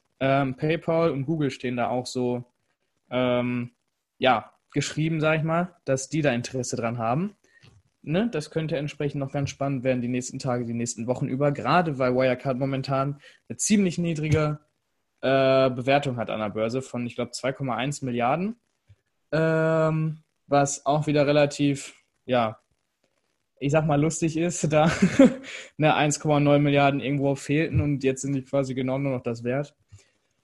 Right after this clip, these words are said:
Äh, damals war es mal knapp ein Viertel, äh, der gesamten Bilanz. Jetzt ist es halt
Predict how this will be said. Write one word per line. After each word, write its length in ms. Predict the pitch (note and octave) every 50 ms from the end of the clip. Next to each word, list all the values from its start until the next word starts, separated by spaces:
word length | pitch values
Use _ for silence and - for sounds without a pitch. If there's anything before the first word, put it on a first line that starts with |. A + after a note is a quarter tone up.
| _ _ _ -
Äh, 360 | - A#2+ B2 B2 A#2+ B2 A#2+ A#2+ - - -
damals 420 | A2 B2 C#3 C#3+ C#3+ C#3 - -
war 180 | C3+ C3+ C3+ C3+
es 240 | C3+ - - - -
mal 380 | A#2+ B2 B2+ B2+ B2+ B2 B2+ _ _ _ -
knapp 220 | - C#3+ C3 -
ein 160 | - A#2 B2
Viertel, 480 | A#2+ - E3+ F3 - G3 F#3+ G3 G3 _ _ _ _ _ _ _ _ _ _ _ _ _ _ -
äh, 300 | C#3+ D#3 D#3 D#3 D#3 C#3
der 100 | D3+ D3
gesamten 320 | D3 C#3 D#3 D#3+ C#3 C#3
Bilanz. 460 | C#3+ C#3+ D3 D3+ D#3 D3+ D3 - - -
Jetzt 240 | - C3+ C3 -
ist 60 | B2+ B2
es 180 | A#2+ A#2+ -
halt 300 | C3 A#2+ A#2+ B2 B2+ -